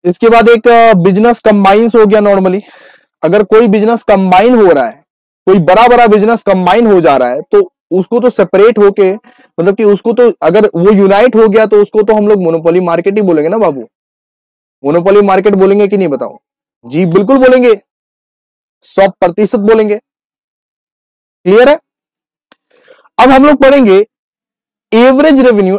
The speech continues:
and marginal revenue curves under monopoly। ध्यान से सुनिएगा, ये सब सारे पीडीएफ़ आपको मिल जाएंगे, लेकिन आप ध्यान से सुनिएगा।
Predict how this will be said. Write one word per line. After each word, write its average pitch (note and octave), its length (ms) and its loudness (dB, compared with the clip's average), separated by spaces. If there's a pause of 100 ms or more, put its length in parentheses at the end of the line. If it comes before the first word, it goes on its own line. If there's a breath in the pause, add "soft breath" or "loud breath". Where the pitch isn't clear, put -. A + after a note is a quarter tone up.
and G#3 180 0
marginal G3+ 520 0
revenue D#3+ 420 0 (160)
curves G#3+ 420 0
under E3+ 220 -2
monopoly। C3 480 -6 (340)
ध्यान F#3+ 240 -2
से G#3+ 120 -2
सुनिएगा, G3 440 -4 (460)
ये C#3+ 80 -6
सब E3+ 160 -8
सारे G3 280 0
पीडीएफ़ G#3 380 -2
आपको F3 240 -4
मिल E3+ 160 -2
जाएंगे, G3 280 -2
लेकिन G3 240 -4
आप F3+ 180 -4
ध्यान D3 240 -6
से F3 100 -10
सुनिएगा। A#2+ 380 -14